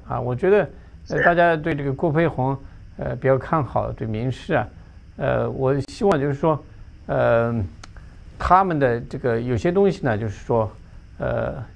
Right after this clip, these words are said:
Speaker 1: 一定除了这个理想主义之外，呃，我们这个手段方面还是要，呃，讲一些这个啊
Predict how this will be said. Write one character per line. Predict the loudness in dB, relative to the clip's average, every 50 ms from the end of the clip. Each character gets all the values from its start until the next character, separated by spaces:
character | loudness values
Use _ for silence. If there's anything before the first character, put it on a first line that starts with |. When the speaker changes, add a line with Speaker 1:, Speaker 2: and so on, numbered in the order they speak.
| -12 -8
Speaker 1:
一 | -6 -4
定 | 0 2 2 2 0 -2 -4 -10 -8
除 | -2 2 4
了 | 4 4 4
这 | 2 0
个 | -2 -2 -2
理 | -2 0 0 0 0
想 | 2 0 0 0 0
主 | -2 -4 -4
义 | -4 -6
之 | -6 -2 0
外， | 2 2 2 0 -2 -10 -18 -20 -20 -20 -20 -18 -12 -10
呃， | -8 -6
我 | -2 0 0 0
们 | 0 0 -2 -2 -4
这 | -4 -4
个 | -4
手 | -4 -2 -2 -2 2
段 | 2 2 2 4
方 | 2 2 2
面 | 2 0 -2
还 | -2 -2 -4
是 | -4 0 2
要， | 2 2 2 0 -10 -20 -20 -20 -20 -20 -20 -18 -14
呃， | -10 -8 -6 -6 -6 -8 -8 -10 -12 -14 -10 -2 2
讲 | 2 4 4
一 | 4
些 | 2 2 0
这 | 0 0
个 | -2 -2 0 -2 -2 -4 -6 -14 -8 -2
啊 | -2 -2 -2